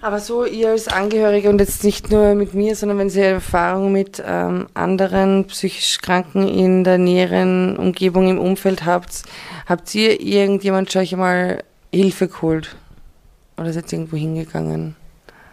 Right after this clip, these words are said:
Alle kopfschüttelnd, nein. Okay. Aber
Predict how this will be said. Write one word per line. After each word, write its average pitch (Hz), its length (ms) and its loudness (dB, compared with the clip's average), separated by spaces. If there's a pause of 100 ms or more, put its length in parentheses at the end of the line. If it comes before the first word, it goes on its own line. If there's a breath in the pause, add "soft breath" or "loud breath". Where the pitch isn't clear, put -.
(840 loud breath)
Alle 175 480 -2 (580 soft breath)
kopfschüttelnd, - 960 -6
nein. 165 460 -4 (640 loud breath)
Okay. 175 540 -4 (880 loud breath)
Aber 185 580 0